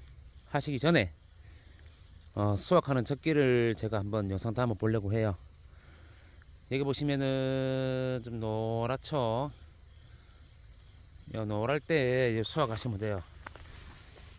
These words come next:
왜냐면 여기 이파리 요 부분에 영양을 빼서 이제 깨로 올리거든요. 그래서 이제 이렇게 노랗게 이파리가 변하게 돼요.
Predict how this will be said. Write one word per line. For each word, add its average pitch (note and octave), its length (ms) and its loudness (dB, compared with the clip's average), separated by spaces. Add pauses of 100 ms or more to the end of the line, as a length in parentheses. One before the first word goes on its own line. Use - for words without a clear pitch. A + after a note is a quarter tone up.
(140)
왜냐면 B2 360 -2
여기 C#3 180 -2
이파리 B2+ 880 -2 (1120)
요 A#2 100 -2
부분에 A#2 840 2 (1160)
영양을 B2+ 300 2
빼서 C3 260 -4
이제 A2+ 120 -4
깨로 C#3 220 2
올리거든요. G#2 580 0 (880)
그래서 B2+ 220 -4
이제 A2 460 2
이렇게 A#2+ 280 -2
노랗게 A#2 800 2
이파리가 B2 320 -2
변하게 A2+ 300 -2
돼요. G#2+ 220 0